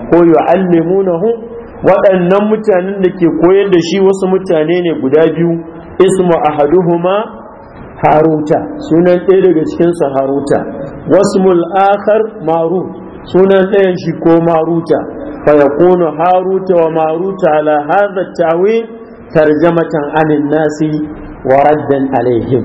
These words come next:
Sai zama a wannan fasarar da muka ji, Haruta da Maruta su ne wato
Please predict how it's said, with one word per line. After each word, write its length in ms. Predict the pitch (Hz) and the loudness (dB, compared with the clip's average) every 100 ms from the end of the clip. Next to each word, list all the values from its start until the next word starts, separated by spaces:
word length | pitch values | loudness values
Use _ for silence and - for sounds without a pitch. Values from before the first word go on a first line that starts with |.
| - - - - | -6 -12 -14 -4
Sai 180 | 180 175 | 2 2
zama 280 | 160 160 | 2 2
a 120 | 165 147 | 0 -2
wannan 320 | 151 160 147 | -2 -4 -8
fasarar 420 | - 165 - 170 147 | -2 -2 0 0 0
da 140 | 139 | 0
muka 300 | 143 165 147 | -2 -2 -4
ji, 180 | 127 180 202 - - - | -2 -4 -4 -10 -12 -6
Haruta 540 | - 175 175 175 175 | 0 2 2 0 0
da 140 | 147 147 | 0 0
Maruta 600 | 143 143 156 160 165 156 151 - - - - | -2 -2 -2 -2 2 2 0 -4 -18 -18 -18
su 220 | - 170 180 | 0 4 4
ne 240 | 175 165 160 165 - - | 4 2 0 -6 -12 -16
wato 400 | - 147 135 - | -2 0 2 2